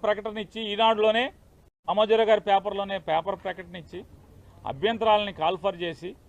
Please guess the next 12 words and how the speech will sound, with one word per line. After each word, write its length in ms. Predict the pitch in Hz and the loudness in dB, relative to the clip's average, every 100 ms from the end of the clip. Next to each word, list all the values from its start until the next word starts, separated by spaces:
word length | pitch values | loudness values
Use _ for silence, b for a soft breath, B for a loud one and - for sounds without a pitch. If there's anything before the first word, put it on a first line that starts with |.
| - - - - - - - | -20 -20 -20 -20 -20 -20 -10
లీగల్గా 560 | 120 196 226 240 226 214 | 2 4 6 6 6 4
అన్ని 280 | 208 233 226 208 - - - - - 120 | 4 -4 -6 -10 -18 -20 -20 -20 -18 0
జాగ్రత్తలు 480 | 160 202 214 - 196 - | 4 4 2 -2 -10 -10
తీసుకుని 360 | 196 - 226 202 - - - - - 131 | -14 -10 -10 -12 -16 -20 -20 -20 -4 -4
ఆస్తి 200 | 160 196 | -4 -10
కొనుక్కున్నారు. 560 | 180 185 190 185 190 214 - - - - _ _ _ _ _ _ _ _ - | -10 -10 -10 -6 -6 -8 -12 -20 -20 -20 _ _ _ _ _ _ _ _ -4
సంవత్సరం 380 | 190 196 208 | -4 -4 -8
తర్వాత, 360 | 185 190 202 202 196 175 - _ _ _ _ - | -2 2 4 4 2 2 -6 _ _ _ _ -6
సంవత్సరంన్నరకు 560 | 170 180 190 180 170 160 | -6 -4 -6 -4 -2 2
ఆస్తి 320 | 147 165 160 | 2 2 -4
అమ్మటం 320 | 147 156 147 | -6 -8 -8
జరిగింది. 440 | 131 117 113 98 | -8 -8 -14 -16